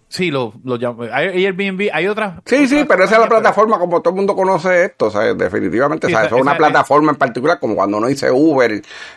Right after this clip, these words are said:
Speaker 2: que no neces-, digo, Puerto Rico es el único, yo creo que hay, no está Lyft, pero... Pero a eso es que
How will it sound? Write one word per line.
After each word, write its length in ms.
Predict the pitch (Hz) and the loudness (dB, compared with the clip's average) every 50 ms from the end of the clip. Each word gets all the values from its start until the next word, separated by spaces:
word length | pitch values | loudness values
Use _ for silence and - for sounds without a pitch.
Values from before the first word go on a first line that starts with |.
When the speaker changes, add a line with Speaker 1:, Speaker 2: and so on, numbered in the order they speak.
| _ _ _ | _ _ _
Speaker 2:
que 220 | 104 101 95 92 | -2 -2 0 0
no 160 | 87 95 110 | 0 0 0
neces-, 320 | 113 117 110 113 120 101 - | 0 0 -2 -2 -6 -6 -6
digo, 260 | - 107 143 135 101 | -6 -2 -2 -2 -2
Puerto 240 | 85 - - - 95 | -2 -4 -4 -4 -6
Rico 220 | 95 95 - 117 | -6 -2 -2 0
es 60 | 117 107 | 0 0
el 120 | 104 101 | 0 0
único, 360 | 120 131 117 - - 101 101 | 0 0 -2 -2 -2 0 0
yo 120 | 90 87 95 | 0 0 0
creo 220 | 117 117 107 85 | 0 0 -2 -2
que 140 | - 135 160 | 0 -2 -2
hay, 140 | 175 151 107 60 73 | -2 -2 -4 -6 -6
no 220 | 80 80 87 90 | -4 -4 -4 -4
está 180 | - - 87 98 | -4 -4 -2 -2
Lyft, 240 | 135 170 170 - _ _ | -2 -4 -6 -10 _ _
pero... 680 | _ 90 87 80 85 80 80 82 80 80 76 71 71 - _ - - - - - - - _ _ | _ -2 -2 0 0 0 0 0 0 0 0 -2 -4 -8 _ -20 -20 -20 -20 -20 -20 -20 _ _
Pero 840 | - - - 101 95 92 92 92 90 90 90 90 87 87 87 78 - - | -4 0 0 2 2 4 4 4 4 4 4 4 2 2 2 0 -2 -2
a 160 | - 85 95 | -2 0 0
eso 200 | 113 - - 151 | 0 0 -2 -4
es 40 | 147 | -4
que 240 | - 139 123 117 | -4 -6 -6 -6